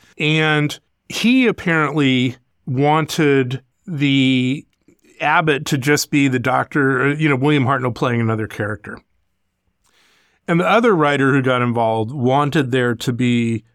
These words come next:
a question about whether it was the doctor impersonating the abbot. And so they had a disagreement about this, and, you know, scripts got rewritten and names were taken off of scripts, and <laughs> it's one of those just little,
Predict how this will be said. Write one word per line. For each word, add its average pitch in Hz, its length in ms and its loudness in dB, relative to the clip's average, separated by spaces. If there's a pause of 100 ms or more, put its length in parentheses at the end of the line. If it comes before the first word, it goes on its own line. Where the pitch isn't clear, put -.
a 131 100 -2
question 113 760 -4 (440)
about 131 380 0
whether 131 400 0
it 135 100 -4
was 127 240 -2
the 131 80 -2
doctor 120 420 -2
impersonating 107 800 -4
the 98 80 -8
abbot. 90 340 -12 (1400)
And 131 160 0
so 156 140 4
they 160 80 4
had 170 100 4
a 156 60 2
disagreement 160 640 2
about 120 300 0
this, 117 340 0
and, 117 520 0
you 131 120 -2
know, 110 400 0 (840)
scripts - 360 -2
got 135 200 -2
rewritten 151 680 0
and 117 160 0
names 143 320 0
were 120 100 0
taken 131 280 -4
off 147 160 -2
of 147 120 -2
scripts, - 440 -4
and 131 120 -2
<laughs> - 140 -4
it's 208 360 0
one 156 100 0
of 127 60 0
those 139 160 -2
just 135 200 -4
little, 131 200 0